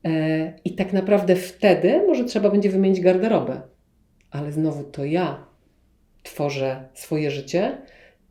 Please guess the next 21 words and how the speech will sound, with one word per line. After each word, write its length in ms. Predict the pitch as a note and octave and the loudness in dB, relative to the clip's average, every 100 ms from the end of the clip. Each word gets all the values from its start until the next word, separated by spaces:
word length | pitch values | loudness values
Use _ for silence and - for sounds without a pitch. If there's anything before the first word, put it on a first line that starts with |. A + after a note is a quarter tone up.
| - | -6
to 100 | D3+ | 0
ja 440 | F3 G#3 F3+ F3 D#3 | 2 2 0 -2 -6
decyduję 420 | D#3 D3+ D#3 D#3+ | -6 -4 -2 0
o 60 | |
tym, 140 | D3+ D3 | -2 -8
w 80 | - | -6
czym 180 | D#3 | -4
mi 80 | D3 | -4
jest 160 | C#3+ C#3 | -6 -8
wygodnie, 720 | C#3 C#3 C3+ C#3 F#3 B3 - - - - - - - - _ _ _ - | -4 -2 -2 -2 -4 -4 -8 -20 -20 -20 -20 -20 -20 -20 _ _ _ 0
to 40 | F3 | 4
ja 140 | A3+ | 4
sprawiam, 680 | - - D3+ D3+ D#3+ A3+ - E3+ | 2 0 0 2 0 0 -4 -4
że 140 | E3 | 0
żeby 180 | E3 E3+ | 2 2
być 200 | E3+ - | 0 -4
królową, 800 | - E3 D#3 C#3+ E3+ A#3 C4 - - _ _ _ _ _ _ _ _ | -4 2 2 2 2 2 0 -6 -20 _ _ _ _ _ _ _ _
ja 120 | E3 E3 | 4 4
dobieram 340 | E3 E3 F3+ | 4 2 0
swoje 220 | - G3 | 0 -2
szaty. 400 | G3 F3+ - C#3+ | -2 -6 -10 -12